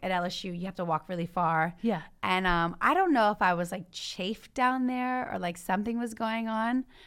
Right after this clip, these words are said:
Speaker 1: but for some reason I used Vagisil during the day.
Speaker 2: Okay.
Speaker 1: Which is basically, like, it kinda, like, numbs your vagina.
Speaker 2: Yeah, I'm trying to
Speaker 1: Ye-
Speaker 2: think. What is that for? Isn't that for razor bumps or razor
Speaker 1: Could
Speaker 2: burn
Speaker 1: be,
Speaker 2: or
Speaker 1: could be for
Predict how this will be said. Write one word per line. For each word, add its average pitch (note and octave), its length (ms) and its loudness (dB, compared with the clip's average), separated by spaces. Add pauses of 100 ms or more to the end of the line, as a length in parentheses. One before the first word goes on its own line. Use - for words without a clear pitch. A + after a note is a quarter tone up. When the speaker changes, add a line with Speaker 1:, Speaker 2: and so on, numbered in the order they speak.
Speaker 1:
but G#3+ 140 -10
for A3+ 80 -4
some A3 260 0
reason B3+ 280 -2
I A3 60 -4
used F3+ 340 -8
Vagisil F3 680 -4
during F3 220 -4
the F3 40 -6
day. F#3 260 -10 (300)
Speaker 2:
Okay. F#3 220 -4
Speaker 1:
Which - 180 0
is G#3+ 120 -4
basically, A#3 400 -2
like, G3+ 380 4
it C4 100 -12
kinda, G#4 120 0 (120)
like, A#3 80 -4
numbs F3 420 -2
your F3+ 120 -2
vagina. F#3+ 480 -4 (480)
Speaker 2:
Yeah, D4 100 2
I'm B3 100 0
trying D#4+ 240 -6
to B3 60 0
Speaker 1:
Ye- A#3+ 40 -4
Speaker 2:
think. D4 220 -2
What C#4+ 140 4
is D#4+ 60 -4
that - 180 0
for? - 140 -4
Isn't D#4 140 -4
that G4 140 0
for F4+ 140 2
razor A#3+ 340 4
bumps C4 540 0
or A3+ 60 -2
razor A3+ 260 2
Speaker 1:
Could C#4 140 8
Speaker 2:
burn C4 80 4
Speaker 1:
be, C4 220 6
Speaker 2:
or B3+ 40 0
Speaker 1:
could C#4 140 0
be C#4+ 100 4
for C4+ 60 0